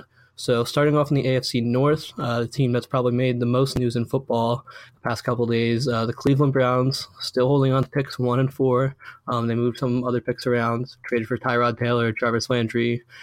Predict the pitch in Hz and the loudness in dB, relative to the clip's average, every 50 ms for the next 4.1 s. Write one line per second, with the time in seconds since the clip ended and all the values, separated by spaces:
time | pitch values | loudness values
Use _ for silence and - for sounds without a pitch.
0 | - - - _ - 117 117 113 - 127 123 120 117 117 117 117 - 143 147 147 | -20 -20 -14 _ -4 -2 -2 -2 -2 -2 0 0 2 0 0 0 0 0 2 2
1 | 147 147 151 151 147 - _ _ _ - _ _ _ - 113 110 107 113 123 127 | 2 2 2 2 0 -4 _ _ _ -20 _ _ _ -8 -6 -4 -4 -2 -2 0
2 | 139 147 - _ - - 123 120 117 113 120 - - 120 113 - - 123 123 120 | -2 -2 -2 _ -4 0 0 0 0 -2 -2 -2 -2 -2 -2 -2 -2 -2 -2 -2
3 | 110 - 123 120 120 117 113 117 117 120 117 - 117 120 120 120 120 120 120 - | 0 2 2 2 4 2 2 0 0 -2 -4 -2 -2 0 0 2 0 0 -2 -2
4 | - | -6